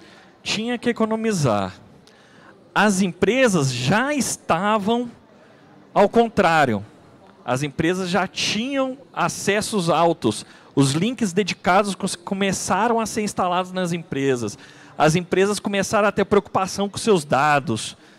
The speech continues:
As empresas começaram a, além de preocupar com seus dados, que ficavam em várias máquinas espalhadas dentro do escritório, ela tinha que começar a preocupar em economizar energia, em economizar recurso, porque se queimava uma máquina,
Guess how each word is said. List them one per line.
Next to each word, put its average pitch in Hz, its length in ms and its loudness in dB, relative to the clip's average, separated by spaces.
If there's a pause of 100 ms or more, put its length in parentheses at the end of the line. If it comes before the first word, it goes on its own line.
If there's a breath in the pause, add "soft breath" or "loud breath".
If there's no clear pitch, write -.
(400 loud breath)
As 143 160 -2
empresas 175 420 -2
começaram 185 760 -2
a, 180 360 -2 (380 soft breath)
além 175 240 -2
de 202 100 -2
preocupar 202 460 2
com - 80 -8
seus 147 220 -2
dados, 147 340 0
que - 100 -14
ficavam 139 460 0
em 127 220 -8
várias 131 500 0
máquinas 131 540 -6
espalhadas 123 580 -4
dentro 123 140 -6
do 120 60 -4
escritório, 156 580 2 (480 loud breath)
ela 143 200 0
tinha 180 160 -6
que 165 60 -18
começar 185 380 -4
a 175 40 -2
preocupar 185 480 -2
em 196 280 -6
economizar 202 1200 0
energia, 151 840 -2 (360 loud breath)
em 143 80 -2
economizar 165 600 2
recurso, 165 800 -2
porque 151 340 -6
se 165 120 -8
queimava 165 420 -2
uma 160 220 -2
máquina, 139 720 -2